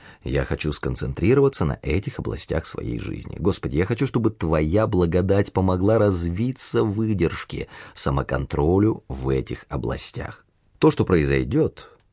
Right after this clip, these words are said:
то, что случится, я гарантирую вам это. Вы увидите, что произойдет следующее. Когда вы начнете концентрироваться на этих маленьких областях своей жизни,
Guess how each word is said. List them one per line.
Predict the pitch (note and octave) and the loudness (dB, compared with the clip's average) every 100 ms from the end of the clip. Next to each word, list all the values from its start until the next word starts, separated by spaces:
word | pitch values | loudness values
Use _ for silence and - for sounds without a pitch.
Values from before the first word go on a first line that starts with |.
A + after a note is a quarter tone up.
| _ - | _ 2
то, | G#2+ E2+ C2+ | 6 6 4
что | - D2 | -2 -8
случится, | - D2+ - C2 - - - D2 | -4 -4 -2 -6 -6 -8 -8 -4
я | D2+ B2+ C3+ | 2 2 2
гарантирую | A2+ A2 G#2 F#2 - A2+ B2 A#2+ | 2 2 2 0 2 2 4 2
вам | D#2+ C#2 C2+ - | 0 -2 -4 -8
это. | C#2 B1+ - - _ _ _ _ _ | -8 -6 -8 -14 _ _ _ _ _
Вы | - G#2+ | 2 6
увидите, | G#2+ G2 E2+ B2 C#3+ D3 D3 | 8 6 4 2 2 0 -2
что | - D#2+ | 0 0
произойдет | D2 C#2 B1 B1+ C2+ C#2+ | 0 0 -2 -4 -4 -4
следующее. | - B1+ B1 G#1 - - - C#2 _ - | -6 -4 -4 -6 -8 -8 -10 -14 _ -8
Когда | D2 C2 G2+ C#3 | -4 0 2 4
вы | D3 | 4
начнете | C#3+ - G#2+ A#2+ B2+ A#2 - | 2 2 2 2 2 -2 -2
концентрироваться | - A#2+ A2 - G#2+ - F#2+ F#2 D2+ C2 - D2 | 0 2 2 2 0 2 2 4 2 -2 -4 -4
на | C#2 | -2
этих | C#2+ - - | -2 -2 -2
маленьких | D#2+ G2+ A2 A2 G2+ - | 0 2 2 0 -2 -4
областях | F2 E2+ - E2+ E2 - | 0 0 0 -2 -2 -2
своей | C2+ C2 C2 | -4 -4 -4
жизни, | D#2 B2 F2+ - | -2 -2 -2 -6